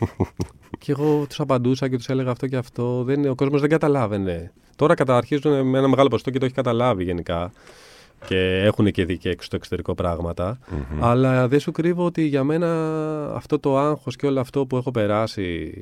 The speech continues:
Speaker 2: ε, ε, τόσα χρόνια, ε, άρχισε να δίνει καρπούς.
Speaker 1: Οπότε
Speaker 2: Δηλαδή,
Speaker 1: τώρα
Speaker 2: και
Speaker 1: το
Speaker 2: στο λέω
Speaker 1: απολαμβάνεις.
Speaker 2: ότι είμαστε στον όγδοο χρόνο και καταλαβαίνω τώρα τι έγινε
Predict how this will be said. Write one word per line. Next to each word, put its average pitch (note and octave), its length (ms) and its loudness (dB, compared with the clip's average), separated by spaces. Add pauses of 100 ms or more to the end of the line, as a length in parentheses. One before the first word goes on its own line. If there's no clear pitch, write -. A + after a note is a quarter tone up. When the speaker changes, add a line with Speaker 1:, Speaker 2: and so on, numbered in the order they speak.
(440)
Speaker 2:
ε, F2+ 240 -6 (320)
ε, E2+ 260 -8
τόσα G#2 260 -8
χρόνια, F#2+ 640 -4 (600)
ε, B2+ 800 -4
άρχισε E3 520 -2
να D3 400 -2
δίνει D3+ 840 -2
καρπούς. A#2+ 600 -4 (540)
Speaker 1:
Οπότε - 160 -4
Speaker 2:
Δηλαδή, G#2 240 2
Speaker 1:
τώρα F2 120 6
Speaker 2:
και - 100 2
Speaker 1:
το - 0 -
Speaker 2:
στο A#2 140 4
λέω A#2+ 280 6
Speaker 1:
απολαμβάνεις. C#3 320 4
Speaker 2:
ότι G#2 680 0 (280)
είμαστε C3 360 2
στον G#2 420 2
όγδοο A#2+ 320 4
χρόνο G2 680 0 (520)
και B2 120 0
καταλαβαίνω B2 600 4
τώρα D3+ 380 4
τι - 80 -4
έγινε F2+ 200 -4